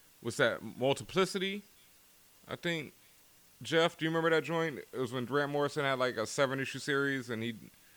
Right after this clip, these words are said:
did, uh, well, he did a Shazam series for one of 'em, one issue, and that was really dope.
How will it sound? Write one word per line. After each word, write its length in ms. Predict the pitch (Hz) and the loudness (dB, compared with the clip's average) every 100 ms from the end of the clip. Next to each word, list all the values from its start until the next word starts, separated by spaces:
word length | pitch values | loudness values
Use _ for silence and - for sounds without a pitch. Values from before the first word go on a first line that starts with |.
| - - - - | -20 -20 -20 0
did, 220 | 123 107 | 0 0
uh, 480 | 73 62 98 107 101 | -4 -8 -4 -2 0
well, 80 | 110 | 2
he 100 | 156 | 6
did 160 | 175 147 | 8 6
a 40 | |
Shazam 480 | 127 120 135 135 123 | 4 4 6 6 4
series 340 | 143 120 113 | 4 4 4
for 80 | 113 | 0
one 240 | 104 110 | 0 2
of 100 | 101 | 2
'em, 280 | 98 98 101 | 0 -2 -2
one 180 | 113 120 | 0 2
issue, 320 | 110 107 104 | 0 -2 -2
and 80 | 95 117 | -2 2
that 80 | |
was 160 | 123 107 | 2 2
really 160 | 117 107 | 0 2
dope. 340 | 110 107 | 0 0